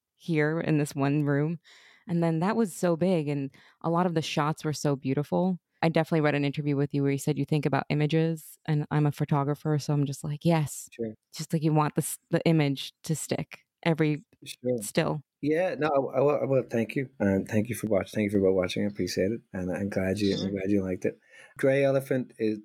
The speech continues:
Speaker 2: is, is a lot more, uh, Gawain type in terms of a lot more fun.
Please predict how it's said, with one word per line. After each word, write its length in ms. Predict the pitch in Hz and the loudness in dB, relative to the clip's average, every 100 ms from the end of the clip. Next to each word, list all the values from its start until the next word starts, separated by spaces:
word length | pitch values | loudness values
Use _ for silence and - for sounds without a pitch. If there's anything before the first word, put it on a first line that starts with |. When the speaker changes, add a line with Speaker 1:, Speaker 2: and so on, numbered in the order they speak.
| - | -4
Speaker 2:
is, 340 | 107 117 107 113 | -4 0 -2 -2
is 140 | 110 | -2
a 60 | 107 | 0
lot 240 | 104 101 | 0 0
more, 420 | 110 104 101 101 - | 0 2 2 0 -4
uh, 320 | 104 95 92 92 - - | -4 -2 -2 -4 -8 -6
Gawain 440 | 107 98 95 101 - _ - - 110 | -2 0 0 -4 -8 _ -20 -14 -12
type 300 | - 104 104 117 | -2 0 0 -4
in 120 | 98 | -4
terms 240 | 104 101 | -2 0
of 80 | 101 | 0
a 40 | |
lot 200 | 95 98 | 0 -2
more 160 | 107 95 | -2 -2
fun. 400 | - 104 113 | 0 0 0